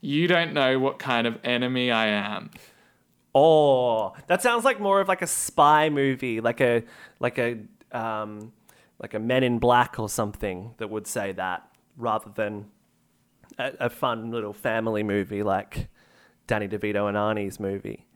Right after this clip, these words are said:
Speaker 2: Um, what was it called again? What was the movie called?
Speaker 1: I love how you, it was called Twins. I love
Speaker 2: Oh,
Speaker 1: how you're
Speaker 2: sorry.
Speaker 1: giving it a genre now, having not seen it. It could be an action movie, for all we know.
Speaker 2: Isn't it? Hang on.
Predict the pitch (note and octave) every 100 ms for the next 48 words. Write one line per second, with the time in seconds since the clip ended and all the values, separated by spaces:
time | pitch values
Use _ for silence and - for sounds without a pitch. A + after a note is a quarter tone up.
0 | - - A#2 G#2+ G#2 G#2+ - F#3 A4 A4
1 | F3+ C#3+ E3+ G#3+ F#4+ F4+ C#4+ G#3+ B3+ G3
2 | E3+ D#3 F3 F#3+ G3 F#3+ E3 - A3+ -
3 | - _ - F#3+ F#3+ G#3+ G3+ F#3+ - E3+
4 | D#3 B2+ C#3+ D3+ F3 F3 D#3+ - C#3+ C#3+
5 | C3+ B2+ B2 B2 A#2+ B2 B2+ A#2 A2+ C#3+
6 | C#3 C#3 C#3 C3+ - - A2+ A2 G#2+ C3
7 | - D3 D3 F#3 E3+ E3+ D3+ B2+ A2 -
8 | C3 A#2 A2 A2 G#2+ A2+ F3+ - _ _
9 | - - F#3 E3+ C3 B2+ A#2+ C3+ B2 C3
10 | E3+ - - G#4+ A4 C5 C5+ B4 D4 C4+
11 | D#3 A2